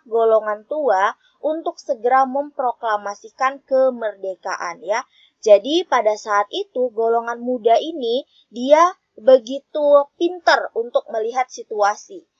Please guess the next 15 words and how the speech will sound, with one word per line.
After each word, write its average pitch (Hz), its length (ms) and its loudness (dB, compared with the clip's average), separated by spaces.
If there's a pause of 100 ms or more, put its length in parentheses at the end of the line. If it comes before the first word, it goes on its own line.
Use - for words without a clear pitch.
(300)
Nah, 214 320 -2
menurut 247 480 0
mereka, 254 640 -2
inilah 269 400 -2
situasi 233 800 -4
yang 220 160 -10
tepat 311 400 0 (400)
untuk 330 400 -2
memproklamasikan 240 1300 -4 (240)
kemerdekaannya. 202 1500 0
Oke? 311 320 -4 (320)
Sampai 226 240 -10
sini 302 160 -6
paham 370 320 0
ya? 233 320 0